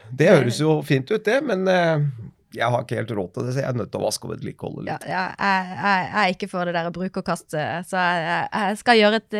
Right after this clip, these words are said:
Speaker 2: gi et slag for, eh, for vedlikehold av elsykkelen min og andres, eh, i tida fremover.
Speaker 1: Vi kan ta noen flere runder med både vasking og stell og vedlikehold, så skal vi få skikk på din også.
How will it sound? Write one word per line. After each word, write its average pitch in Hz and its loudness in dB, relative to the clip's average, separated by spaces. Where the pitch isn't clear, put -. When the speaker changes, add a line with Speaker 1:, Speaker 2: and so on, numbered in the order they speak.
Speaker 2:
gi 254 6
et 262 0
slag 208 2
for, 185 -6
eh, 175 2
for 196 -4
vedlikehold 190 -2
av 165 0
elsykkelen 170 -6
min 262 0
og 302 0
andres, 190 0
eh, 185 2
i 190 -4
tida 175 0
fremover. 160 -4
Speaker 1:
Vi 107 -4
kan 98 2
ta 160 4
noen 175 0
flere 131 0
runder 117 0
med 127 -2
både 113 -2
vasking 110 -6
og 113 -8
stell - -10
og 101 -8
vedlikehold, 95 -10
så 110 -14
skal 104 -10
vi - -12
få 156 -6
skikk - -6
på 92 -6
din 80 -4
også. 64 -14